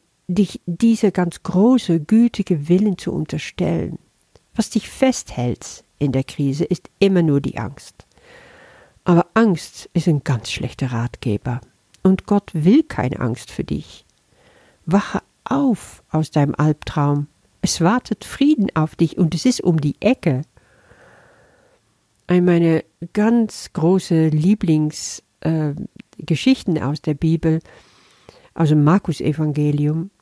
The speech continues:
habe ich vor lange Jahre in tiefste Krise, echt in der Not, laut gelesen. Ich lese es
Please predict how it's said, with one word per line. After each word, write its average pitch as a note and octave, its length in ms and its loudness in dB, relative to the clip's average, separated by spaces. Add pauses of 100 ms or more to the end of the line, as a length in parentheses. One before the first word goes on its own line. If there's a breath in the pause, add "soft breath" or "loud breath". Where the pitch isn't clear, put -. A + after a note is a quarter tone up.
(420 soft breath)
habe E3+ 280 0
ich - 380 0
vor E3 420 0 (100)
lange G3 460 4
Jahre C#3+ 380 0
in D#3 200 -4 (120)
tiefste - 540 0
Krise, - 560 -4 (240)
echt A3 260 2
in E3 140 -4
der D#3 140 2
Not, D#3+ 520 0 (100)
laut E3 720 0
gelesen. C3+ 600 -4 (560)
Ich - 140 0
lese F#3 280 4
es - 220 -12